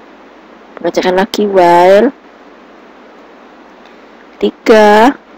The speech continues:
apakah kurang dari sepuluh? Betul, dan C sama dengan tidak. Berarti pengecekan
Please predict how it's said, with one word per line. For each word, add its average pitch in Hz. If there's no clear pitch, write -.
apakah -
kurang 220
dari 185
sepuluh? 214
Betul, 196
dan 180
C 190
sama 175
dengan 175
tidak. -
Berarti 202
pengecekan 165